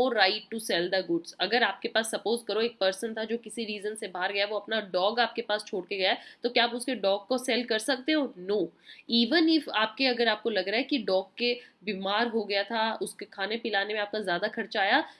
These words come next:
still आप दूसरे पर्सन से पैसा मांगोगे, but आप उसके सामान को बेच नहीं सकते। Bailey's rights are limited कि आप उस पे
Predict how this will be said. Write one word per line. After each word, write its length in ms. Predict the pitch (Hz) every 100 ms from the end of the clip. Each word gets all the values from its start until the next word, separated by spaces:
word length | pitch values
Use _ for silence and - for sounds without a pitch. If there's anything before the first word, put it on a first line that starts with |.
| -
still 300 | - 302 339
आप 140 | 311 240
दूसरे 280 | 240 262 285
पर्सन 380 | 226 226 240
से 180 | 247 302 302 _ -
पैसा 300 | 214 220 277
मांगोगे, 720 | 208 185 202 269 311 240 - _ _ -
but 140 | 226
आप 160 | 269 269
उसके 280 | 277 - 302
सामान 400 | 262 202 208 226
को 120 | 285
बेच 420 | 196 202 233 -
नहीं 200 | 220 214 233
सकते। 440 | 180 - 156 156 170
Bailey's 440 | 214 214 262 254 214
rights 300 | 214 247 277
are 120 | 196
limited 500 | 190 202 233 294 - -
कि 60 | 269
आप 120 | 247
उस 140 | 247 -
पे 120 | 285